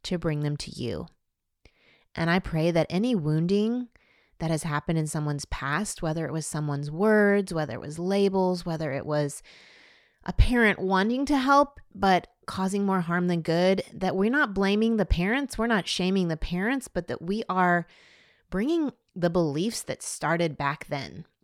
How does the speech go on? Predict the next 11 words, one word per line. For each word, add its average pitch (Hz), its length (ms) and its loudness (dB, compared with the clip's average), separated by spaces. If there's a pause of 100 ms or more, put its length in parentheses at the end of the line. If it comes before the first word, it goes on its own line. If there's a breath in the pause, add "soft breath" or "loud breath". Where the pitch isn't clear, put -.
beliefs 185 500 -2
that - 180 -6
our 196 180 0
value 190 300 2
and 170 100 0
worth 156 220 -2
came 170 360 -4
from 156 400 -4 (400 soft breath)
an 143 200 -8
outward 247 320 2
appearance 269 640 -2